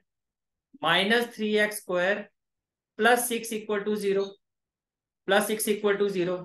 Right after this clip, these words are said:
right? Now, from these two term, from these two term, we can take x square common,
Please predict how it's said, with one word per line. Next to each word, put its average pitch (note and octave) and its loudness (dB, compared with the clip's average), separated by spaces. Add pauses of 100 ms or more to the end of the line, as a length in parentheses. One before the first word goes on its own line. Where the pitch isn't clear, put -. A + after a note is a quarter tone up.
right? G3 2 (760)
Now, E3 2 (1900)
from A3 2
these A#3 4
two C#4 0
term, D3+ 2
from G#3+ 0
these A3+ -4
two B3+ -4
term, B3 2
we A#3 -2
can B3 4
take B3 6
x G3+ -2
square G#3+ -4
common, A2+ -8